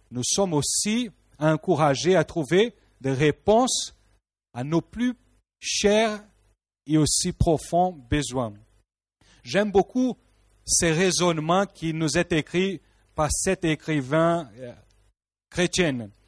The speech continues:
Elle dit, « Les difficultés des Saintes Écritures constituent des preuves solides de leur divine inspiration.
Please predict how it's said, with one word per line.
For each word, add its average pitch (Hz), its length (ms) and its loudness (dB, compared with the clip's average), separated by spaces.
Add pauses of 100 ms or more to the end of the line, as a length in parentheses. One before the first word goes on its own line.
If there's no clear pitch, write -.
(140)
Elle 156 200 -2
dit, « 214 300 -4 (260)
Les 165 240 4
difficultés 202 960 -2
des 190 120 -2
Saintes 196 320 -2
Écritures 156 600 -4 (1600)
constituent 190 640 2
des 170 140 8
preuves 196 480 4
solides 202 840 2 (300)
de 147 140 -2
leur 156 300 2
divine 151 540 -4
inspiration. 139 840 -4